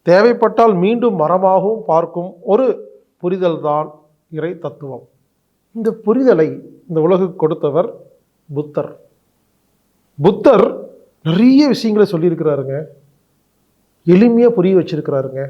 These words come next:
நிறைய தியானங்களை கற்றுக் கொடுத்திருக்கிறார். புத்தர் கற்றுக் கொடுத்த தியானங்களை அவர்களுக்கு, அவருக்கு பின் வந்த சீடர்கள் மானே தேனே போட்டு அங்கங்க கொஞ்சம் ஆட் பண்ணி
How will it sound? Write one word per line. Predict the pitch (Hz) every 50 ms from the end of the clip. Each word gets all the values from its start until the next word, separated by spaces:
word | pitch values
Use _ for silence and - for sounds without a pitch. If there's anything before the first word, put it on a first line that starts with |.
| - - _ _ _ _ _ _ _ _ _
நிறைய | 156 160 190 214 240 254 269 262
தியானங்களை | 190 165 139 135 180 196 202 233 262 262 269 262 233 240 233 226
கற்றுக் | 220 196 175 - 175 170
கொடுத்திருக்கிறார். | 170 160 147 135 143 135 127 123 - - 104 - - _ _ _ _ _ _ _ _ _ _ _ _ _ _ _ _ _ _ _ _ _ _ _ 156
புத்தர் | 180 247 240 - 320 311 294
கற்றுக் | - 196 190 - - 262 254
கொடுத்த | 240 233 220 196 208
தியானங்களை | 196 165 143 147 156 156 175 196 202 196 160 156 151 156 180 240
அவர்களுக்கு, | 269 - - 151 160 180 196 220 226 226 220 220 220 214 220 - - 220 214 -
அவருக்கு | 160 156 165 180 196 208 175 202 190
பின் | - - 254 277 294 277
வந்த | 247 220 208 190 185
சீடர்கள் | 160 - - 185 185 202 185 170 135 131 143 151 202 277 - - - _ _ _
மானே | _ 185 175 180 196 202 208 208
தேனே | 208 190 180 180 170 170 160 151
போட்டு | 143 143 143 143 226 254 - - -
அங்கங்க | - 160 170 175 180 175 175 180 165
கொஞ்சம் | 175 175 156 156 147 156 151
ஆட் | - 156 165 156 160
பண்ணி | - 156 139 147 156 190 -